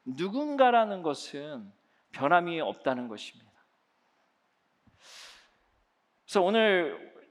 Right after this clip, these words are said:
여러분 이거 아시죠? 티비 프로그램에 이렇게 제가 중에 비슷한 소재의 두 가지 영화를 동시에 이렇게 소개하는 그 프로그램이 있더라고요.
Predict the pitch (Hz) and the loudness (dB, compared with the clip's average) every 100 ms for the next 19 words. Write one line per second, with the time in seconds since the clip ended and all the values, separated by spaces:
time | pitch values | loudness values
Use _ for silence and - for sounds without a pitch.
0 | _ - 185 202 196 156 160 165 147 143 | _ -2 0 0 -2 -2 4 6 6 0
1 | 139 123 - 233 247 240 - 208 196 170 | -6 -6 -8 -6 -4 -4 -2 -2 0 0
2 | 160 151 123 - 120 113 78 67 - - | 0 -4 -4 -4 -4 -2 -6 -10 -18 -10
3 | 139 135 120 113 - - _ _ - 135 | -2 2 2 2 -6 -20 _ _ -8 -4
4 | 135 117 127 - 151 139 131 233 214 202 | -2 -4 -8 -4 -2 -2 -4 -4 0 2
5 | 180 175 185 160 151 - - _ - 147 | 2 2 2 0 -4 -18 -20 _ -10 4
6 | 180 190 180 170 131 131 151 147 139 135 | 6 6 4 2 4 4 6 8 6 6
7 | 131 127 135 156 156 160 135 139 - 226 | 2 -2 -4 -4 0 0 0 -6 -6 -6
8 | 220 226 202 170 147 - 220 214 180 123 | 0 2 0 -4 -8 -6 -4 -2 -4 -6
9 | - 113 107 107 107 | -8 -8 -8 -12 -20